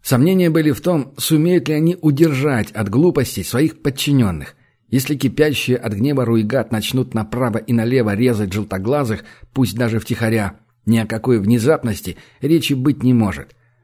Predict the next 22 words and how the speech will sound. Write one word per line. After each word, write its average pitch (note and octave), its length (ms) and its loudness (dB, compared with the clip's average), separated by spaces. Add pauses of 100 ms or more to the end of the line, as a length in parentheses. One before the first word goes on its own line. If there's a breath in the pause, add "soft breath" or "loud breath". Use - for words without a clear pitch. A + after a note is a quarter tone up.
А A#2 80 -2
именно F3 300 2
в C3 100 -2
ней D3 240 2
и D#3+ 140 -4
был C#3 320 4
единственный C#3+ 720 -2
шанс B2+ 340 -4
на A#2+ 120 -2
успех. G2+ 420 -8 (480)
Так A#2 180 -2
что G#2+ 320 -4 (340 soft breath)
все, D#3+ 200 -2
что C3+ 180 -2
оставалось B2+ 540 -2
Ямамото, A#2+ 580 -2 (300 soft breath)
это B2+ 200 -2
выкинуть C#3+ 460 2
все - 180 -4
свои C3+ 280 -2
четкие, B2 500 0
выверенные, B2 720 2